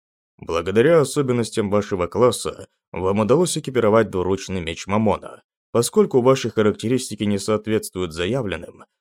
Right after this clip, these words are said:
на предмет накладывается штраф. Благодаря некоторому пониманию предмета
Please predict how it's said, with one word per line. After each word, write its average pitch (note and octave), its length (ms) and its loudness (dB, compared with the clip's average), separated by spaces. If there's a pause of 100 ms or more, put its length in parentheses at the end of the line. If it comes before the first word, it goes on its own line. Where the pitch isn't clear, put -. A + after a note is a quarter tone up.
(300)
на E2+ 260 -10
предмет F2 540 -4
накладывается F2+ 680 -4
штраф. - 380 -4 (340)
Благодаря G2 520 0
некоторому B2 500 0
пониманию G#2 500 0
предмета G2 680 -6